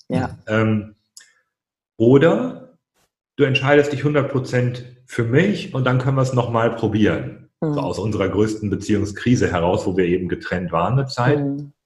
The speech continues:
Speaker 2: Und ihr ging es, und das war sehr entscheidend von ihrer Seite aus, ihr ging es nicht darum, mir das aufzuzwingen, sondern
Speaker 1: Mhm.
Speaker 2: ihr ging es darum, dass ihr Gefühl gesagt hat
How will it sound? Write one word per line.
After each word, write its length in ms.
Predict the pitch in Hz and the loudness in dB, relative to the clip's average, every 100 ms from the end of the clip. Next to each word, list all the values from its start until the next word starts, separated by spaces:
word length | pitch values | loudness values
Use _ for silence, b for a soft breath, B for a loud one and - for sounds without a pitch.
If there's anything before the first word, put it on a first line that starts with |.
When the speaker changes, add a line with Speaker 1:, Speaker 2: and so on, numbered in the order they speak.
| _ _ _ _ _ - | _ _ _ _ _ 0
Speaker 2:
Und 500 | 104 107 110 107 b b b b b - | 4 4 4 2 b b b b b 0
ihr 160 | 113 | 2
ging 200 | 113 135 | 4 4
es, 220 | 185 175 - | 6 4 0
und 120 | 117 | -2
das 160 | 107 98 | -2 0
war 180 | 92 | -2
sehr 160 | 92 107 | 2 0
entscheidend 640 | 92 - 95 92 87 85 - _ _ | 0 0 2 2 -2 -8 -14 _ _
von 140 | - 82 | -8 -2
ihrer 260 | 95 117 131 | 2 2 2
Seite 320 | 143 147 131 | 2 0 0
aus, 240 | 143 127 | 0 0
ihr 60 | 120 | 0
ging 180 | 110 113 | 0 -2
es 100 | 110 | 0
nicht 260 | 139 127 | 0 0
darum, 300 | 123 110 107 110 | -2 0 0 2
mir 140 | 113 | 2
das 140 | 98 | 0
aufzuzwingen, 1000 | - 90 - 127 - 127 139 175 202 - _ | -2 -6 -8 -10 -6 -2 0 0 -4 -10 _
sondern 280 | - 151 143 | -2 0 2
Speaker 1:
Mhm. 60 | |
Speaker 2:
ihr 140 | 131 139 | 2 4
ging 160 | 160 | 4
es 160 | 156 - | 0 0
darum, 300 | 131 123 120 | 0 0 0
dass 340 | 110 - - | 0 -2 -8
ihr 480 | 131 147 175 214 202 123 | -4 0 2 0 -4 -4
Gefühl 680 | 120 - - 165 156 120 | -4 -6 -4 2 4 4
gesagt 500 | 110 101 101 120 - | 2 2 2 0 -2
hat 220 | 135 143 | -2 -2